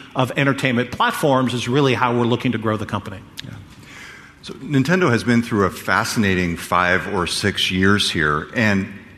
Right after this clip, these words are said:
Speaker 2: if you look at the Nintendo Switch in particular, in a little bit more than a year,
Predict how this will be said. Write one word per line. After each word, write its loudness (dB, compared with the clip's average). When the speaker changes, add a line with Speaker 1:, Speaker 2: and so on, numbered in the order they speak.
Speaker 2:
if -4
you 2
look 2
at 2
the 4
Nintendo 2
Switch 0
in 0
particular, 0
in 2
a 4
little 2
bit 2
more 4
than 2
a 4
year, 2